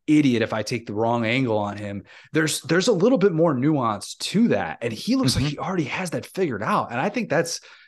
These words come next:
Speaker 1: that's such a unique weapon. Ask Florida what it's like to not have a guy that can do that. I mean, like,
Speaker 2: Mm-hmm.
Speaker 1: with all due respect to Ventrell Miller, that's not necessarily his skill set. He was great at pursuit,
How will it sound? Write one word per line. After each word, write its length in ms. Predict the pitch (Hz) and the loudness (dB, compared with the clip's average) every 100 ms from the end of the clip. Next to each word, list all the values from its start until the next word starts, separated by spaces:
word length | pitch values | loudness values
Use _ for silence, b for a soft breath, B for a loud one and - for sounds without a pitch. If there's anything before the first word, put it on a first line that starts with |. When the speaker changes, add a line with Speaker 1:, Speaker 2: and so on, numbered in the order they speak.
| B | B
Speaker 1:
that's 220 | - 156 - | -2 -2 2
such 220 | 196 214 | 0 2
a 60 | |
unique 460 | 185 143 131 143 147 | 0 0 2 0 0
weapon. 280 | 123 123 85 | -2 -2 -6
Ask 320 | 151 233 - | -6 -6 -6
Florida 480 | - 135 156 110 110 | -4 2 4 4 2
what 180 | 117 117 | 0 -2
it's 180 | - | -4
like 320 | - 104 101 - B - | -4 -4 -6 -10 B -4
to 100 | 123 | -4
not 300 | 110 143 - | -2 -2 -2
have 240 | 131 123 | -2 -2
a 60 | 107 | 0
guy 260 | 117 110 | 2 0
that 160 | 107 107 | 0 -2
can 120 | 107 | -2
do 180 | 104 101 | -2 -2
that. 240 | 90 82 - | -4 -6 -8
I 80 | 117 | -4
mean, 360 | 127 127 120 113 | 0 0 0 0
like, 160 | 117 127 | 0 2
Speaker 2:
Mm-hmm. 80 | |
Speaker 1:
with 100 | 139 | 2
all 140 | 226 220 | 4 4
due 100 | 202 | 4
respect 320 | 151 - 147 | 2 2 -2
to 80 | 123 | -2
Ventrell 320 | 131 - 120 | -4 -2 -4
Miller, 260 | 131 117 104 | -2 -4 -2
that's 220 | 123 - | -4 -4
not 140 | 143 | -6
necessarily 480 | 117 - - 127 120 | -6 -6 -2 0 0
his 200 | 117 120 | -2 -2
skill 240 | - 139 | 0 0
set. 320 | 147 - 98 - B | 0 -2 -6 -8 B
He 140 | - 151 | -4 -2
was 140 | 143 | -2
great 240 | - 127 | 0 0
at 80 | 123 | 0
pursuit, 520 | - 107 - 175 107 | -2 -6 0 0 0